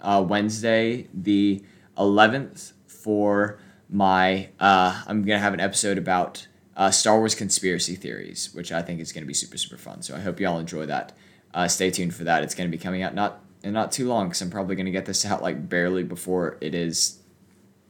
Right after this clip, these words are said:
the eleventh. So, uh, well, if this is released after midnight, then I apologize, 'cause then it is the eleventh.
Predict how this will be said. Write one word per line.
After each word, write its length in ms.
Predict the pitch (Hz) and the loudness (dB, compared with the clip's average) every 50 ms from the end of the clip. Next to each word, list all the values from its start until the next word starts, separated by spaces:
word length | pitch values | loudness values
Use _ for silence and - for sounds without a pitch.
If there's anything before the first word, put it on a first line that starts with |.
| _ _ _ _ _ _ _ _ - - - _ _ - - | _ _ _ _ _ _ _ _ -20 -20 -20 _ _ -12 -6
the 100 | 87 78 | -4 -4
eleventh. 520 | 67 62 60 55 57 58 62 - - - | -2 -2 -4 -4 -6 -8 -12 -14 -18 -10
So, 340 | - - 117 113 113 - - - - - - - | -4 0 4 4 4 4 0 -6 -18 -20 -14 -8
uh, 140 | - - - - - | -8 -8 -8 -8 -2
well, 320 | 107 127 131 131 117 - | 2 6 6 6 6 4
if 160 | - 135 143 139 | 2 0 0 2
this 300 | 135 135 - - - - - - - | 0 0 0 -2 -4 -8 -16 -14 0
is 220 | - 117 117 104 113 | 2 2 2 2 2
released 320 | 113 110 110 107 107 - | 2 2 2 2 2 2
after 260 | - 101 101 - 95 | 2 0 0 0 -2
midnight, 460 | 92 92 90 80 82 78 76 - - | -4 -4 -4 -6 -6 -8 -8 -8 -10
then 140 | - 85 80 | -10 -8 -8
I 100 | 73 71 | -6 -8
apologize, 800 | 71 71 - 85 78 69 67 69 71 78 65 58 58 58 - - | -8 -8 -8 -6 -6 -6 -6 -6 -6 -4 -4 -4 -4 -6 -8 -8
'cause 240 | - - 78 73 - | -8 -8 -10 -12 -12
then 140 | - 76 71 | -12 -10 -10
it 120 | 71 69 | -10 -10
is 200 | 71 67 64 - | -10 -10 -12 -12
the 100 | - 65 | -12 -12
eleventh. 400 | 58 52 52 - - - - - | -12 -12 -12 -14 -16 -18 -20 -20